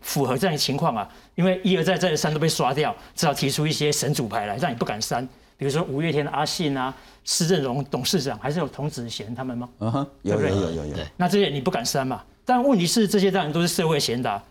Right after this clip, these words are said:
Speaker 1: 可是第一个，他们懂不懂公共电视？第二个，他们都是有本业的，有没有机会来参与公共电视事务？因为无几职嘛。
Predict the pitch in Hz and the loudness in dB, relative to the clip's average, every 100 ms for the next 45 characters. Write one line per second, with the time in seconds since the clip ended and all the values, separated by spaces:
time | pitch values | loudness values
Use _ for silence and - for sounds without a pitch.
0 | _ - 147 151 165 147 123 151 143 139 | _ -2 0 2 2 0 0 -2 -2 -4
1 | 113 135 110 110 135 131 131 127 117 - | -4 -2 -4 -2 -4 -2 -2 0 0 -2
2 | 113 - _ _ _ _ _ - 214 185 | -6 -12 _ _ _ _ _ 0 2 2
3 | 147 - - _ - 180 143 156 165 135 | 0 -4 -16 _ 0 2 2 0 0 0
4 | 123 120 143 120 110 - _ _ 147 170 | -2 -2 -2 -2 -4 -10 _ _ 0 2
5 | 170 - 170 175 151 127 123 123 151 143 | 2 0 2 2 2 0 -2 -2 -2 0
6 | 151 127 139 131 135 139 131 127 - 151 | -2 -2 -2 -2 -2 -2 -2 -2 0 2
7 | 175 185 156 151 156 139 120 - 110 107 | 4 4 2 -2 -2 -4 -6 -8 -8 -8